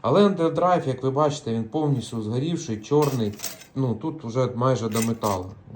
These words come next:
Бачите, все под-, все, ну, згоріло вс-, вщент. Фільтр забився, вой коробки. Так от, клієнт приїхав на заміну фільтра, але йому було запропоновано,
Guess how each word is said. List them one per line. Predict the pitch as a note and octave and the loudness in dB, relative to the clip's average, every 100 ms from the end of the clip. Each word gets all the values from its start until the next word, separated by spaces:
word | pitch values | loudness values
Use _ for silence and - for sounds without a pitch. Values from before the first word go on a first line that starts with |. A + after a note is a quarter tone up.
| G2 A2 | -12 -8
Бачите, | B2 - - | -10 -10 -12
все | - B2+ | -4 -2
под-, | B2+ G#2 | -2 -4
все, | - G3+ | -4 -2
ну, | G#3+ | 0
згоріло | G3+ A3+ G3+ G#2+ F#2 - | 2 4 4 2 -4 -10
вс-, | - - | -16 -16
вщент. | - - A2 - - - - - | -10 -4 -4 -4 -12 -20 -14 4
Фільтр | G3+ F#3+ E3 | 4 6 2
забився, | D#3 D3+ F3+ F3 - B2 A2+ A2 A2+ | 2 2 2 2 0 -2 -2 -6 0
вой | C#3+ C#3+ | 4 6
коробки. | C#3 C3+ D3 - A2 G2 - - - - - - | 6 4 4 0 -2 -6 -8 -20 -20 -20 -6 0
Так | D3 D#3 | 2 4
от, | D#3+ D#3+ | 2 0
клієнт | D#3+ F3 E3+ | 0 0 0
приїхав | D3 D3+ C#3+ C#3 | 0 0 2 2
на | C3+ C#3 | 4 4
заміну | C3+ C3 C3 A#2+ A2 G#2+ - | 2 2 2 0 -2 -4 -4
фільтра, | A#2 A2+ F3 G3 G#3+ - _ | -4 0 0 0 -2 -14 _
але | B2+ C3 C#3+ A#2 G2+ - _ _ _ _ _ _ - | 2 4 4 2 -2 -14 _ _ _ _ _ _ -6
йому | C3 C#3+ | 0 2
було | C#3 C3 | 4 4
запропоновано, | C3 G#2+ A#2+ C3+ C#3 F3+ F3 E3 D3+ C#3+ | 4 2 0 0 0 2 2 0 0 -2